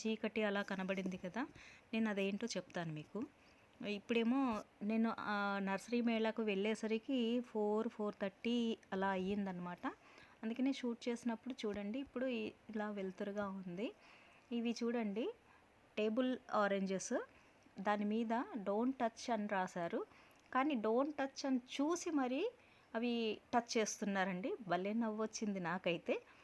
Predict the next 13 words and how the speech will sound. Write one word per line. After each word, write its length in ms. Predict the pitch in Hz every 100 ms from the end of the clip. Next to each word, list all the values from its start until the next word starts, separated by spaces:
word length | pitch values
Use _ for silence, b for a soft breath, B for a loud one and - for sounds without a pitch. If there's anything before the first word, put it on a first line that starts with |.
| B B B -
అసలు 240 | 214 226 208
చూడండి, 380 | 220 214 208 185 - - - -
కంపల్సరీ 720 | 202 214 240 320 269 262 269 -
అదే 200 | 208 214 - 220
చెయ్యొద్దు 640 | 208 220 262 233 269 277 -
అన్న 220 | 220 208
పనిని 520 | - 214 226 269 277 - -
చేసి 480 | 226 240 254 - 294
తీరాలి, 760 | - 226 226 226 214 220 240 - -
చేద్దాము 720 | 220 220 202 226 226 226 247 -
అని 240 | 220 233 -
అనిపించేలా 640 | 202 208 208 - 226 220 247
అనిపిస్తుందన్నమాట. 1040 | 247 220 220 - 214 202 190 180 180 180